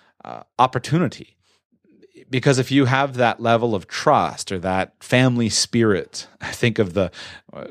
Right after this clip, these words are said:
what are the movies about the Italian, uh, mafia? <laughs> You know, "We're family, we're gonna stick together." <laughs> I don't know whether that's true or not. I've never had any exposure to the Italian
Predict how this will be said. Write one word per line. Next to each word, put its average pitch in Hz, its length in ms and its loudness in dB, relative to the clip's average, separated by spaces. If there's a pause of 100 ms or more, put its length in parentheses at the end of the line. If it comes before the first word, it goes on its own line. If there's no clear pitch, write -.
(140)
what 98 200 -6
are - 20 -2
the 85 260 -6
movies 101 440 2
about 92 320 -2
the 95 100 -2
Italian, 101 800 -2
uh, 95 180 -10 (140)
mafia? 104 580 0
<laughs> - 60 -20
You 143 140 0
know, 90 120 -4
"We're 101 160 2
family, 117 420 0
we're 104 120 -6
gonna 113 100 -2
stick 117 260 -2
together." 110 520 2
<laughs> - 80 -20
I 139 40 0
don't - 280 -4
know 110 100 0
whether 95 220 -4
that's 95 240 -2
true 107 200 -2
or 95 60 0
not. 87 180 -2
I've 92 120 -2
never 95 240 0 (380)
had 120 140 0
any 110 140 -2
exposure 110 480 -2
to 104 120 -12
the 98 100 -6
Italian 104 520 -2